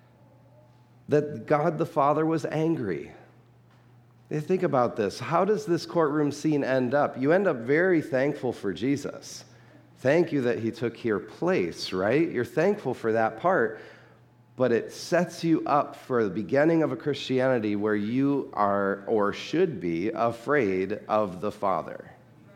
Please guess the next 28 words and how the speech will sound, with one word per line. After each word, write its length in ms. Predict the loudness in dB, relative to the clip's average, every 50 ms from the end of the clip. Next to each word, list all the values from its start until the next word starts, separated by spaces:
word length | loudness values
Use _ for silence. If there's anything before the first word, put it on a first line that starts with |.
| -20 -20 -20 -20 -20 -20 -20 -20 -20 -20 -20 -20 -20 -20 -20 -20 -20 -20 -20 -20 -20 -20 -20 -20 -20 -20 -20 _ -20 -20 -20 -20 -20 -20 _ _ _ _ _ _ _ _ -20 -20 _ -20 -20 -20 -20 -20 -6 -2 0
And 120 | 0 2
so 160 | 2 2 2
many 260 | 4 4 6 6 6
of 80 | 6 4
us, 200 | 4 2 0 0
we 140 | 0 0 2
have 200 | 2 2 2 2
a 60 | 0
Jesus-based 1600 | -2 -4 -6 -2 0 0 0 2 2 0 0 0 -2 -4 -8 -12 -12 -16 -18 -20 -16 -4 0 2 4 4 4 2 -2 -6 -6 -4
Christianity 680 | -4 -4 -2 -2 0 2 4 4 4 4 2 2 2
that 240 | 2 0 0 0 0
doesn't 300 | 0 0 0 0 -2 -4
have 300 | -4 -4 0 0 2 2
a 80 | 2 2
relationship 720 | 2 2 2 0 0 -2 -2 -4 -6 -4 -4 -4 -4 -2
with 160 | -2 -4 -2 0
God 240 | 0 2 2 0
the 80 | -2 -6
Father 800 | -6 -2 0 0 2 2 0 0 0 0 -2 -2 -4 -6 -12 -20 -20 -20 -20 -20 -10 -6
because 300 | -4 -2 0 0 0 2
he 80 | 2 2
doesn't 240 | 2 2 2 2 2
really 200 | 2 2 0 0
fit 340 | -2 -2 -2 -2 0 0 0
real 280 | 2 2 4 4 4
well 320 | 4 4 4 4 4 4 2
in 140 | 2 0
this 400 | -2 -4 -6 -10 -16 -16 -18 -20